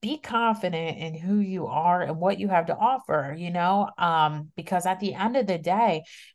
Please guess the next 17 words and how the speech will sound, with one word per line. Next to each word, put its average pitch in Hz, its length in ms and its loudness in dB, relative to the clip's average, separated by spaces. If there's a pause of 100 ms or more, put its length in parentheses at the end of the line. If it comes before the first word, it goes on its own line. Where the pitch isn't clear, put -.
like, 165 380 0
unless 185 420 4
people 370 300 2
are 190 180 4
doing 220 580 -2 (140)
the 165 220 0
work 190 360 2 (120)
for 190 240 2
you 240 300 -2
and 156 120 -2
taking 214 380 -2
care 226 340 0
of 214 100 -2
you 226 160 -2
and 226 120 0
all 233 160 4
that, 233 260 2